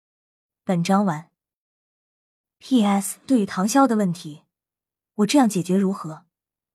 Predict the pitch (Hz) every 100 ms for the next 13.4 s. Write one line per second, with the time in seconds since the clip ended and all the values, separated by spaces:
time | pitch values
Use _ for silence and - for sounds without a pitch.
0 | _ _ _ 226 202 214 196 170 208 208
1 | - _ _ _ _ _ - 277 226 196
2 | - 254 226 247 - 180 208 220 190 -
3 | - _ _ _ _ _ _ _ 254 220
4 | 254 226 247 254 285 262 254 285 214 208
5 | 226 262 - 220 170 - 196 214 233 254
6 | 165 214 220 247 220 190 160 - _ _
7 | _ _ _ _ - 247 220 277 240 196
8 | 233 233 233 254 240 175 170 190 202 202
9 | 196 _ _ _ _ _ _ _ - 196
10 | 226 294 214 190 214 220 196 208 233 190
11 | 139 - - _ _ _ _ _ - 214
12 | 233 220 254 262 269 202 185 262 240 214
13 | 214 180 147 -